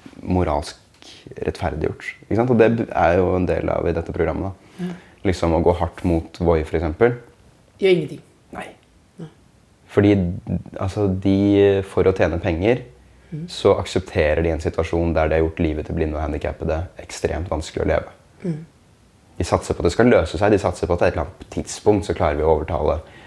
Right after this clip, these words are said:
Speaker 1: kommunen til å bli kvitt alle gateparkeringene, så alle sparkesyklene kan stå der og sånn. Men i mellomtiden så må det være sånn som det er nå,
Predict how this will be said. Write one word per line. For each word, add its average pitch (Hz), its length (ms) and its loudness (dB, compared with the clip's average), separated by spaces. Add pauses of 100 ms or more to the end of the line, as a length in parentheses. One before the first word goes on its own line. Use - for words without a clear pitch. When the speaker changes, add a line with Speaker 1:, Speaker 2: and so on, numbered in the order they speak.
(160)
Speaker 1:
kommunen 82 340 4
til 78 80 -4
å 80 60 0
bli 82 80 2
kvitt - 280 -4
alle 80 220 4
gateparkeringene, 82 800 -2
så 85 160 -4
alle 80 200 0
sparkesyklene 82 600 -4
kan 85 100 -4
stå - 180 -4
der 82 180 -2
og 85 40 -2
sånn. 160 200 4 (460)
Men 95 120 4
i 98 100 6
mellomtiden 95 760 4 (380)
så - 140 -2
må 101 80 6
det 151 80 6
være 85 220 2
sånn 85 100 -4
som 85 140 -2
det 78 100 0
er 76 60 -2
nå, 76 100 -6